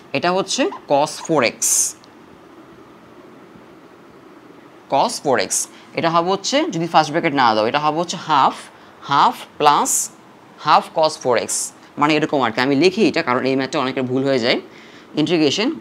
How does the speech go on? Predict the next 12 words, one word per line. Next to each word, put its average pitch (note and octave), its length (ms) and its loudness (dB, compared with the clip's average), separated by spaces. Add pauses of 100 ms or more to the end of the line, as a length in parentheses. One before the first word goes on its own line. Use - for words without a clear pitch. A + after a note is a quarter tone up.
(140)
ওয়ান C3+ 180 2 (120)
প্লাস C#3+ 280 0 (600)
টু B3 80 2 (200)
cos C#3 300 0 (420)
টু E3 80 2 (140)
এক্স - 200 -12 (680)
প্লাস D3+ 320 2 (640)
হাফ D3 300 0 (640)
প্লাস C#3 320 0 (440)
হাফ C#3+ 320 -2 (880)
cos D3+ 340 0 (640)
four C#3 160 0